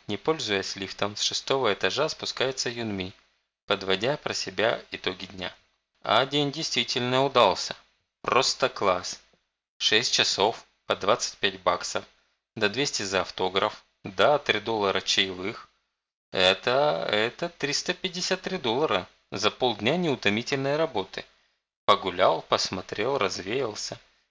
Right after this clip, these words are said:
И ещё деньги за это заплатили. Не, здорово, что я переводчик.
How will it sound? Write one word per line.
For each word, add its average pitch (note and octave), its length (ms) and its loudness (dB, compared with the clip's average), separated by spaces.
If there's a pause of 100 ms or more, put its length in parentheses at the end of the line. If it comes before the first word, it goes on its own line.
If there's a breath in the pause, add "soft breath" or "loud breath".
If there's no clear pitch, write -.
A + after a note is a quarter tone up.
(100)
И A2+ 80 -4
ещё - 240 -2
деньги C3 340 -2
за C#3 140 -2
это G#2+ 180 -4
заплатили. G2+ 640 -4 (600)
Не, G2+ 560 2
здорово, A2 520 8
что - 200 2
я G#2 80 4
переводчик. A2+ 760 -4